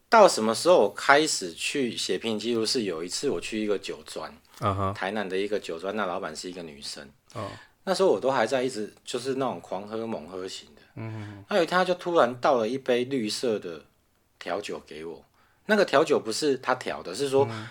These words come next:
Speaker 1: 那个他们有在卖一些调酒类的酒款。
Speaker 2: 就已经调好的那种。
Speaker 1: 对，然后他就倒了一杯，他说：“来，阿黑，你闻看看，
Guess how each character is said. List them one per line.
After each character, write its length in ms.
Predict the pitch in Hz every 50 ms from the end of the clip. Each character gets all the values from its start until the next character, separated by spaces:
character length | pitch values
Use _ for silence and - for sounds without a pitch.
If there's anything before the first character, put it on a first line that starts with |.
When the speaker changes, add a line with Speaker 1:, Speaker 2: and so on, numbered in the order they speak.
| - - _
Speaker 1:
那 160 | - 151 143 139
个 120 | 131 123
他 140 | 127 139 147
们 100 | 143 131
有 120 | 101 98
在 120 | 104 127 127
卖 160 | 131 120 120
一 40 | 110
些 100 | 123 117
调 220 | - 98 92 110
酒 180 | - 104 87 87
类 160 | 110 107 98
的 120 | 90 85 - _ _ _ _ _ _ _ _ _ _
酒 220 | - - 92 98
款。 240 | 104 - - - -
Speaker 2:
就 100 | - 156
已 120 | 143 110 101
经 180 | 110 120 -
调 240 | - - 101 95 110
好 160 | 110 - 92 87
的 140 | - -
那 60 | 90 87
种。 100 | 190 185
Speaker 1:
对， 220 | 156 123 104 92
然 100 | - 139
后 60 | 165 170
他 100 | 170 185
就 140 | 180 180
倒 200 | 165 - - 156
了 80 | 131 135
一 40 | 139
杯， 100 | 139 139
他 140 | 143 147 143
说 100 | 143 151
：“来， 120 | 127 117 113
阿 140 | 110 139 151
黑， 200 | 147 156 156 156
你 100 | 143 110
闻 160 | 101 107 120
看 160 | 120 156 151 147
看， 160 | 151 147